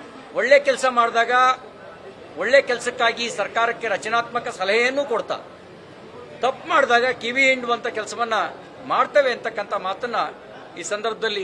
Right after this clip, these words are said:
ಹೇಳಲಿಕ್ಕೆ ಬಯಸ್ತೇನೆ. ಭಾರತೀಯ ಜನತಾ ಪಾರ್ಟಿ ನನ್ನನ್ನು ಸೇರಿದಂತೆ ಎನ್ ರವಿಕುಮಾರ್ ಅವರು ಹಾಗೂ ಮಾರುತಿರಾವ್ ಮೊಳೆ ಅವರಿಗೆ ಈ ಬಾರಿ ವಿಧಾನ ಪರಿಷತ್ತಿಗೆ, ವಿಧಾನಸಭೆಯಿಂದ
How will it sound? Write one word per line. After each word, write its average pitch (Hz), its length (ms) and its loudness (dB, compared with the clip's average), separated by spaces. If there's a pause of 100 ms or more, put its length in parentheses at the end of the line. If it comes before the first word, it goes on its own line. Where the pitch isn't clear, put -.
ಹೇಳಲಿಕ್ಕೆ 202 400 -4
ಬಯಸ್ತೇನೆ. - 360 -4 (1080)
ಭಾರತೀಯ 175 400 0
ಜನತಾ 196 260 0 (100)
ಪಾರ್ಟಿ 180 320 -2 (1400)
ನನ್ನನ್ನು 185 340 -4 (100)
ಸೇರಿದಂತೆ 175 540 -4 (260)
ಎನ್ 175 120 -8 (100)
ರವಿಕುಮಾರ್ 170 520 -4
ಅವರು 156 200 -8 (840)
ಹಾಗೂ 165 200 -6 (100)
ಮಾರುತಿರಾವ್ 180 540 -2
ಮೊಳೆ 170 240 -2
ಅವರಿಗೆ 165 320 -2 (1080)
ಈ - 100 -8
ಬಾರಿ 185 180 2 (100)
ವಿಧಾನ 185 220 0 (140)
ಪರಿಷತ್ತಿಗೆ, 190 760 -6 (1080)
ವಿಧಾನಸಭೆಯಿಂದ 220 680 2